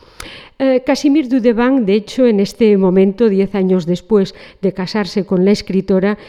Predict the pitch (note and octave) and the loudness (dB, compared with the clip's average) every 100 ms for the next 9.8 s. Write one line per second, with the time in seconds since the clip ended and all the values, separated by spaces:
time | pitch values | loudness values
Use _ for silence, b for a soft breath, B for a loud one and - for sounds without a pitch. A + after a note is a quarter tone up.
0 | B B A3 A3+ - G#3+ F#3+ G3 - B3 | B B 0 0 0 -2 -2 -6 -2 2
1 | G3+ F#3 F#3+ F3 F3 - E3 E3 - F#3+ | 4 2 2 -2 -4 -4 -4 -6 -2 0
2 | F#3 G#3 B3 - B B _ G3+ F#3 F3+ | 2 2 0 -4 B B _ -2 0 0
3 | - G3+ F3 F3 F#3 E3+ F3 F3+ E3+ - | 0 0 0 -2 -4 -6 -4 -4 -6 -8
4 | F3+ F3 B B B B3 F#3+ F3+ F3 F3 | -4 -4 B B B -10 -8 -6 -6 -6
5 | F3+ F3 F#3+ F3 F3+ F#3 G3 F#3 F#3 - | -6 -6 -8 -4 -2 0 0 2 -2 -2
6 | F#3 F3+ F3 G#3 F#3+ F3+ F3+ F3 E3+ F#3+ | -2 -2 -4 -4 -2 0 0 0 2 2
7 | G#3+ B B B - A3+ G3+ G3+ F#3+ F#3 | 0 B B B -14 -6 -2 0 0 0
8 | F#3 F#3 F#3 F3 E3+ B B - G3+ F3+ | 0 0 2 0 -4 B B -8 -6 -2
9 | A3+ F3+ F#3+ E3+ G3 G3 A3+ | -2 0 -2 0 2 2 2